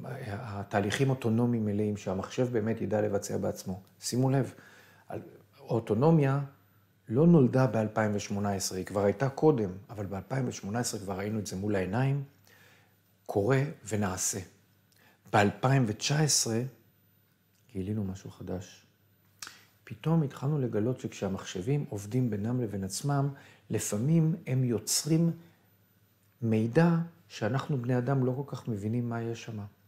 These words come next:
מידע חדש, מידע חייזרי, קצת שונה, הוא לא של בני אדם, וזה קורה.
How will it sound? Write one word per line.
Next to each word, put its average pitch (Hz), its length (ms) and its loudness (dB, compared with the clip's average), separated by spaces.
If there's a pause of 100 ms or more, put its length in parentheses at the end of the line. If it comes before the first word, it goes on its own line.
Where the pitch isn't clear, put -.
(200)
מידע 110 280 0
חדש, 139 540 -2 (480)
מידע 113 300 0
חייזרי, 120 640 0 (280)
קצת - 320 -10
שונה, 156 300 -4 (520)
הוא 113 100 0
לא 143 60 2
של 165 160 2
בני 135 260 0
אדם, 135 280 -2 (720)
וזה 95 220 -2
קורה. 110 300 -2